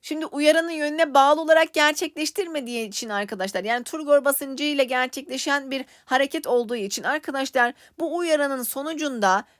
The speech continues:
bitki hiçbir yerden ne ge-, geliyorsa arkadaşlar, uyartının geldiği yönü etkilemeden ya da buna bir önem göstermeden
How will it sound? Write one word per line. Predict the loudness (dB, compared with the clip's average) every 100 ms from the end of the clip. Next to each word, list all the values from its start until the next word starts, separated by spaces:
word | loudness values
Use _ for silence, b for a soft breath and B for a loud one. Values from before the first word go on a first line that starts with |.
| b
bitki | -2 -2 -4 -4 -4 _
hiçbir | -6 -4 -4
yerden | 2 4 4 2 0 0
ne | -6
ge-, | -4 -6 -8 -4
geliyorsa | -2 0 0 0 0
arkadaşlar, | 0 -2 -4 -2 -4 -2
uyartının | 0 2 2 -2 -6 2
geldiği | 4 4 2 -4
yönü | -2 -2 -4 -4
etkilemeden | -4 -4 -4 0 2 2 0 0
ya | 0 -2
da | -2
buna | -4 2 2 2 b b _
bir | -2 0
önem | 0 2 2 2
göstermeden | -2 2 2 2 2 2 2